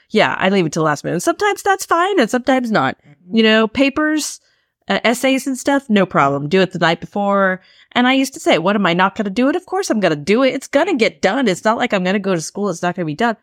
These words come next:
Speaker 2: Right.
Speaker 1: Now, it might be like the time that I brought that crappy diorama in and I looked at everybody else's. I was like, "Ooh, I shouldn't have waited till the last minute to do this." And I ran home crying.
Speaker 2: Yeah.
Speaker 1: But, <laughs>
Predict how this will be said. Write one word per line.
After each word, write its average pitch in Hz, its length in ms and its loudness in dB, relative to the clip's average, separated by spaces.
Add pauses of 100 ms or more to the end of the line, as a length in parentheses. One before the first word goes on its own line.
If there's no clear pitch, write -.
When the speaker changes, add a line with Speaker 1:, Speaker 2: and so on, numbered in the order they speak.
(120)
Speaker 2:
Right. 196 120 -8
Speaker 1:
Now, 208 380 0 (340)
it 214 140 2
might 196 240 2
be 214 160 2
like 165 420 0 (360)
the 170 120 -2
time 165 520 0
that 160 280 0
I 151 60 0
brought 156 240 0
that 160 160 -2
crappy 160 300 -4
diorama 156 600 0
in 160 240 -2
and 160 140 -2
I 151 60 -2
looked 170 260 -2
at 180 40 4
everybody 165 280 0
else's. 196 320 0
I 180 40 2
was 170 80 0
like, 170 160 0
"Ooh, 220 120 2
I 165 100 2
shouldn't 175 300 -2
have 180 80 2
waited 220 280 2
till 165 100 -2
the 170 60 0
last 214 200 0
minute 170 220 -2
to 165 80 -6
do 160 160 -2
this." 190 340 0
And 160 120 -2
I 170 140 0
ran 160 260 -2
home 185 200 0
crying. 185 440 0 (100)
Speaker 2:
Yeah. 196 220 -14
Speaker 1:
But, 170 340 2 (300)
<laughs> 185 100 -10